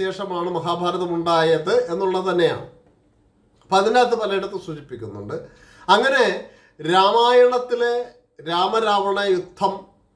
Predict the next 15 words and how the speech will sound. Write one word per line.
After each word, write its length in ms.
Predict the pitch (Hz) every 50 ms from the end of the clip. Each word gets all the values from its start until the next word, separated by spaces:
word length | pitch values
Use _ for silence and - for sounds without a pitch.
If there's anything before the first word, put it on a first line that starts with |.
| -
യുദ്ധത്തിൽ 640 | 151 151 147 - 196 190 180 190 185 185 180 175 165
രാവണൻ 440 | 156 156 165 170 190 180 185 180 180
പരാജയപ്പെടാൻ 840 | 175 165 160 165 170 180 180 185 185 180 185 180 175 175 175 170
പോകുന്ന 340 | 165 170 165 170 165 165 165
അവസരത്തില് 640 | 156 - 160 151 151 151 - 151 147 156 170 175 175 - - - - - 139
ഉറങ്ങിക്കിടക്കുകയായിരുന്ന 1800 | 156 180 185 185 202 220 214 208 - 185 170 165 156 156 - 165 160 160 160 151 147 147 147 151 147 147 151 151 160 175 185 208 226 - - - - _ _ -
കുംഭകർണനെ 1200 | 147 147 165 175 156 220 214 208 180 160 135 123 123 120 117 117 127 139 143 147 156 165 - - - _ _ _ -
ആയിരം 800 | 123 139 151 160 170 190 196 202 208 202 208 220 220 214 214 - - _ -
ആളുകൾ 600 | 135 139 139 156 165 165 156 139 - 147 147 147 151 - -
ചെന്ന് 480 | 147 131 139 143 143 160 185 220 247 - - - - _ _ _ - -
പല 200 | 139 147 165 175
രൂപത്തിൽ 680 | 170 170 175 175 190 202 196 196 208 - - - 120 - - _ _ _ _ _ _ _ -
ഉണർത്താൻ 440 | 151 165 170 175 170 - 190 185 -
ശ്രമിക്കുന്നു. 580 | - 156 151 143 139 - 127 110 - - - - _ _ _ _ _ _ _ _ _ _ _ _ _ _ _ _ _ _ _ -
ചെവിയിൽ 640 | - 170 180 175 185 190 185 185 175 170 170 -